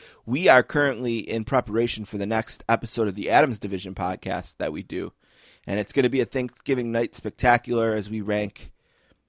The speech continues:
Survivor Series nineteen eighty-seven to nineteen ninety-eight Deadly Game, which I attended. Uh, that's the range we're going to review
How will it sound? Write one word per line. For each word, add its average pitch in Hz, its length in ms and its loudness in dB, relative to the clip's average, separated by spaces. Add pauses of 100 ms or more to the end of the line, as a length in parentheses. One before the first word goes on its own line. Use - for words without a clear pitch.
(320)
Survivor 104 480 2
Series 82 540 -10 (240)
nineteen 113 800 -6
eighty-seven 135 640 -2 (880)
to - 100 -16
nineteen 117 320 -4
ninety-eight 113 400 0
Deadly 107 300 0
Game, 101 380 -2 (400)
which - 120 -12
I 101 120 4
attended. 95 520 -2 (600)
Uh, 90 180 -6
that's 101 300 -2
the 101 100 -4
range 101 300 -4
we're 98 120 -6
going 95 300 -8
to 95 280 -6
review 113 500 -2